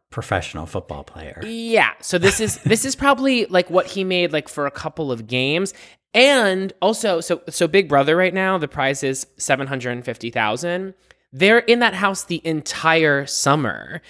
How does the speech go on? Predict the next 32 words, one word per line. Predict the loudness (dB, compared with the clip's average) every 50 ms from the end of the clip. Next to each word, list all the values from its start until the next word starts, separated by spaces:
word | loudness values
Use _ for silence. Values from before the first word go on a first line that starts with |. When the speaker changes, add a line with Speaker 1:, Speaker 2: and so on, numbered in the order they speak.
| -20 -20 -10 -2
Speaker 2:
And | 0 2
it's | 2 2 0
so | 2 4 4 4 4
funny | 4 0 -2 -2 -2 -2
'cause | -4 -2 -2
they | -2 0
did | 0 -2 -2
a |
segment | -2 0 0 0 0 0 -2 -2 -2 -4 _
on | -4 -2 -2 2 4
last | 4 4 4 2 0 -2
night's | -2 -2 -2 0 -2
episode, | -4 -4 -4 -6 -4 0 0 0 2
which | 0 -4 -4 -4
aired | -4 -4 -4
concurrently, | -6 -8 -10 -4 0 2 4 4 2 2 -2 -6 -6 -6 -6 -8 -14 -20 -10
um, | -4 -2 2 2 2 2 0 -4 -6 -10 -14 -20 _ _
talking | 0 0 0 0 0 -2 -2
about, | 2 4 4 4 4 4 2
"Well, | 0 2 2
if | 0 0 2
I | 2 2 2
win, | 4 6 4 4 4 2
this | 0 -2 -2
is | -4 -2
what | 0 0
I'll | 0 0
do | 0 0
with | 0 0 -2
the | -4
prize | -2 0 2 4 4 2 2 0
money." | 0 0 2 2 0 0